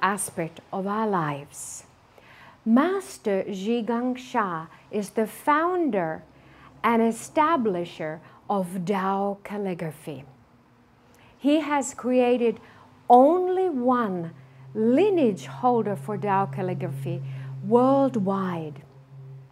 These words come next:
Master Carol Lu resides here in Sydney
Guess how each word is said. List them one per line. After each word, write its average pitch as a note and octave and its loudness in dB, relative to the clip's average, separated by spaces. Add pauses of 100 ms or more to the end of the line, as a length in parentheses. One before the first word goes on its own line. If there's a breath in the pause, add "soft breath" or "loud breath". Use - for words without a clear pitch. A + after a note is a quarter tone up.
(320)
Master C4+ 0
Carol C4+ -2
Lu G3 -4 (420 loud breath)
resides A3 0
here A#3+ -2
in F#3 -6
Sydney G3 -4